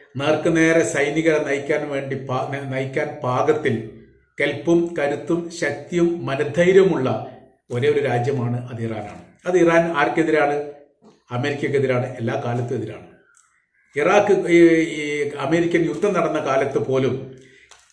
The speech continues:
എട്ട് വർഷത്തോളം അമേരിക്കയും, എ-, എട്ട് വർഷത്തോളം ഇറാനും ഇറാഖും തമ്മിൽ യുദ്ധം നടത്തി പത്ത് ലക്ഷത്തോളം ആളുകൾ മരിച്ച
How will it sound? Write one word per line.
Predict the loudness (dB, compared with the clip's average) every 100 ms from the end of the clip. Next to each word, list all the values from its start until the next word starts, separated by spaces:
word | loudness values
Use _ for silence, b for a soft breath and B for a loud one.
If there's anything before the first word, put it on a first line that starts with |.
| _
എട്ട് | -10 2 4
വർഷത്തോളം | 6 4 0 2 4 4 2 -2
അമേരിക്കയും, | -4 0 2 2 2 4 4 0 -4
എ-, | -2 -2
എട്ട് | -2 0
വർഷത്തോളം | 0 0 -2 2 2 4 2 -4 B B B
ഇറാനും | -4 0 0 0 -2
ഇറാഖും | 0 0 0 -2
തമ്മിൽ | -2 -4 -6
യുദ്ധം | -2 -2 0
നടത്തി | -4 -6 -8 -10 -8
പത്ത് | -6 -4
ലക്ഷത്തോളം | -4 -4 -2 0 0 -2
ആളുകൾ | -2 -2 0 -2 -2
മരിച്ച | -6 -6 -8 -8